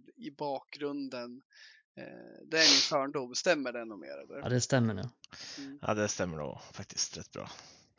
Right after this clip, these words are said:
Speaker 3: Men jag vet inte om jag kommer lyckas. Det är en annan femma.
Speaker 1: Nej, men man måste ändå försöka. Det tycker man har skyldighet till.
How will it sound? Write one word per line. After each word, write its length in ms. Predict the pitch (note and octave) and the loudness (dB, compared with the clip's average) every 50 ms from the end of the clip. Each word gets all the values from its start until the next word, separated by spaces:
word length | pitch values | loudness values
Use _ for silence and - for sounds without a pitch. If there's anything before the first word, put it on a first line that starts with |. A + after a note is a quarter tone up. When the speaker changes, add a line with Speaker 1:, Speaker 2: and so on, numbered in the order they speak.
| - - - - - | -18 -16 -16 -6 2
Speaker 3:
Men 80 | - B2 | 6 8
jag 60 | B2 | 8
vet 160 | C3 B2+ - | 8 8 8
inte 220 | C#3 B2+ - C3+ | 4 4 6 6
om 80 | C3+ C#3 | 6 6
jag 80 | C3+ - | 6 4
kommer 160 | - B2 A#2+ | 4 2 4
lyckas. 640 | A#2 A#2+ - - _ - - - - - - - - | 4 2 2 2 _ 2 2 2 2 2 0 0 0
Det 80 | G#2 | 0
är 40 | G2 | 0
en 80 | G2 F#2+ | 0 -2
annan 200 | E2+ F2 F#2+ F#2+ | -2 -4 -4 -4
femma. 220 | - E2 E2+ - - - - - - - - - - - _ _ - - - - - - - - - - - - | -6 -6 -8 -10 -12 -18 -20 -20 -20 -20 -20 -20 -20 -20 _ _ -12 -10 -8 -8 -8 -8 -12 -14 -16 -18 -20 -16
Speaker 1:
Nej, 440 | - D3 D3+ D#3+ F3 F#3+ G#3 A3+ A3+ - - - - - _ _ _ _ _ | -10 -4 0 2 4 4 4 2 0 -6 -14 -20 -20 -20 _ _ _ _ _
men 280 | - D#3 D3+ D#3 D#3 | -6 -4 -2 0 0
man 100 | E3+ F3 | 2 2
måste 260 | F#3 F#3 F3 - - A3+ | 2 2 2 2 0 0
ändå 160 | G#3+ G3+ F#3 | 0 -2 -4
försöka. 560 | - A3 - - - E3 A#2 - _ - B2+ | -2 -2 0 2 2 2 0 0 _ -8 -8
Det 100 | C#3 C#3 | -8 -6
tycker 260 | C3+ C3 A#2 - B2 | -8 -10 -10 -10 -10
man 140 | A#2 A#2 A#2 | -10 -8 -8
har 80 | B2 A#2+ | -10 -10
skyldighet 460 | - - C#3 B2 A#2 B2 C3+ A#2+ - | -10 -10 -10 -10 -8 -8 -10 -10 -12
till. 140 | - - - | -14 -18 -20